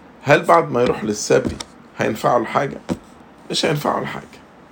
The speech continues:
ده شجر الوعر له قيمة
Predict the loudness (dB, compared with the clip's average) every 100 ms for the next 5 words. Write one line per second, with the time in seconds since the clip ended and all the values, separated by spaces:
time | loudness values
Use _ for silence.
0 | -20 -20 -20 -20 -20 -20 -18 2 4 6
1 | 4 4 2 2 4 4 2 -10 -18 -20
2 | -20 -20 -20 -20 -20 -20 -20 -20 -6 0
3 | 0 4 4 4 -4